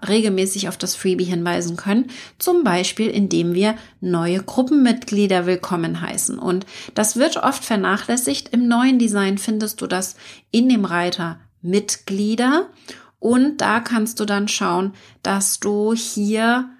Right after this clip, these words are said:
einmal die Woche bis zu fünfzig Leute markieren kannst. Wenn es mehr sind, muss man es manuell machen, aber ist auf jeden Fall auch möglich. Bei mir sind es immer mehr als fünfzig pro Woche.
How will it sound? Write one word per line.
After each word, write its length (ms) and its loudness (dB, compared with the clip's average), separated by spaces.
einmal 420 4
die 180 -2
Woche 300 0
bis 380 0
zu 260 0
fünfzig 640 -4
Leute 340 0
markieren 540 -2
kannst. 400 -4
Wenn 120 0
es 160 0
mehr 320 4
sind, 220 0
muss 160 -4
man 120 0
es 100 -4
manuell 540 4
machen, 320 -2
aber 180 -2
ist 140 -2
auf 160 -8
jeden 140 -4
Fall 160 -8
auch 160 -6
möglich. 380 2
Bei 120 -2
mir 160 2
sind 180 -4
es 120 -2
immer 280 4
mehr 220 0
als 160 -4
fünfzig 500 -6
pro 220 -8
Woche. 320 -4